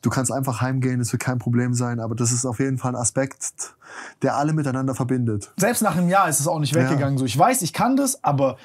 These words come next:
Speaker 2: ey, dann gibt's aber auch noch diese Tage, wo du scheiße drauf bist
Speaker 1: Mhm.
Speaker 2: oder es dir kacke geht oder du denkst, du bist so ein bisschen krank oder
Speaker 1: Mhm.
Speaker 2: so. Oder, ey,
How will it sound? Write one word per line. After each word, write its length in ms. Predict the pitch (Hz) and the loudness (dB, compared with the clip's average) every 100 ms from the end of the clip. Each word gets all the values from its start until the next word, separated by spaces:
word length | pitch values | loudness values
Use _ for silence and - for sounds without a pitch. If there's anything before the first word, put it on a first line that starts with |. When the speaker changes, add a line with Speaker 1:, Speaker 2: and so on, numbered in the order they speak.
| - - | -14 -2
Speaker 2:
ey, 100 | 160 | 0
dann 140 | 160 | 2
gibt's 160 | 180 - | 0 0
aber 160 | 151 143 | 0 0
auch 60 | |
noch 100 | 139 | -2
diese 240 | 151 131 117 | -2 -2 0
Tage, 340 | 151 151 123 | 0 0 0
wo 60 | 117 | -2
du 100 | 117 | -2
scheiße 400 | - 135 - 131 | 0 0 0 -2
drauf 320 | 131 143 - | -2 -2 -2
bist 260 | 147 135 127 | 2 4 4
Speaker 1:
Mhm. 80 | |
Speaker 2:
oder 60 | 175 | 2
es 80 | 117 | 0
dir 120 | 135 | -4
kacke 300 | - 147 143 | -2 -2 0
geht 180 | 139 151 | 0 0
oder 120 | 143 | 0
du 80 | 139 | 0
denkst, 280 | 147 165 151 | 0 0 0
du 80 | 143 | 0
bist 140 | 139 | 0
so 60 | 131 | -2
ein 40 | |
bisschen 300 | 123 131 127 | -2 -4 -4
krank 340 | - 156 156 | -2 -2 0
oder 200 | 151 120 | 2 2
Speaker 1:
Mhm. 40 | 131 | 4
Speaker 2:
so. 300 | 175 147 - - - - - 113 | 2 0 -8 -14 -18 -18 -18 -6
Oder, 420 | 170 139 131 123 _ - - | 0 2 0 -2 _ -12 -6
ey, 300 | 123 110 | -4 -4